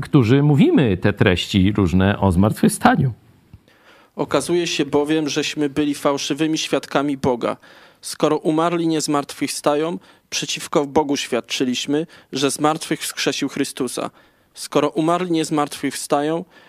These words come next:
Speaker 2: to i Chrystus nie zmartwychwstał. A jeżeli Chrystus nie zmartwychwstał, daremna jest nasza wiara i aż dotąd pozostajecie w swoich grzechach.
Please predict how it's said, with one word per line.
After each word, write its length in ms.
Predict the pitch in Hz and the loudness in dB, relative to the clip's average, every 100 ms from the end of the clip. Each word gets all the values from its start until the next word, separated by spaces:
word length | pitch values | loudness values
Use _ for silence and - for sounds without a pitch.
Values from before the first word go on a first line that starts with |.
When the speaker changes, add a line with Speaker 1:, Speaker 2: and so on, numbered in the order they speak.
| _ | _
Speaker 2:
to 100 | - | -2
i 100 | 143 | 0
Chrystus 460 | - 170 156 165 147 | 0 -4 -2 -4 -2
nie 100 | 156 | -2
zmartwychwstał. 800 | 143 139 - - 113 - - - - _ - - - | 0 -2 -4 -6 -6 -6 -8 -8 -12 _ -20 -20 -2
A 100 | 135 | 0
jeżeli 300 | 135 165 160 | 2 0 0
Chrystus 460 | - 220 - 175 | -2 -2 -2 -2
nie 120 | 151 | -2
zmartwychwstał, 800 | 131 127 120 - 156 - - 160 160 - _ | 0 -2 -2 -4 -4 -2 0 0 -2 -12 _
daremna 520 | 135 147 165 175 165 | 0 2 2 0 0
jest 200 | 147 131 | 0 0
nasza 300 | 147 135 143 | 0 0 0
wiara 420 | 120 143 151 160 - - | 0 0 2 0 -4 -4
i 140 | 151 | 0
aż 200 | 143 135 | 0 0
dotąd 420 | 143 156 - 160 - | -2 -2 0 -2 -2
pozostajecie 720 | - 135 135 - 139 143 143 | -4 -4 -2 0 0 0 -4
w 60 | |
swoich 340 | - - 127 127 | -4 -2 -4 -4
grzechach. 540 | 131 113 117 - - | -4 -4 -4 -10 -12